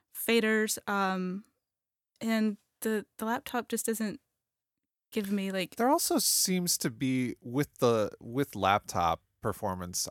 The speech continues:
Speaker 2: I've found that if you are the performer with your laptop up on stage, it's very visually uninteresting.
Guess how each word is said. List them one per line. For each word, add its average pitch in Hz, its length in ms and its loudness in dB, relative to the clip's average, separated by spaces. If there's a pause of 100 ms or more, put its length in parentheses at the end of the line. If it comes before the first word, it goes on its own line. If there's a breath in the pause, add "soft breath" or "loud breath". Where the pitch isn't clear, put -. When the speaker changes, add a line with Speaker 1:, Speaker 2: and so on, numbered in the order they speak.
Speaker 2:
I've 95 560 -2 (100)
found 82 600 -8 (300)
that 90 360 -2 (320)
if 180 300 2
you 135 280 2
are 123 180 6
the 107 100 -4
performer 95 760 -2
with 110 260 0
your 110 100 0
laptop 92 640 2
up - 160 -4
on 95 180 0
stage, 82 800 -4 (320)
it's - 180 0
very 156 640 2 (840)
visually 107 720 2
uninteresting. 95 880 -4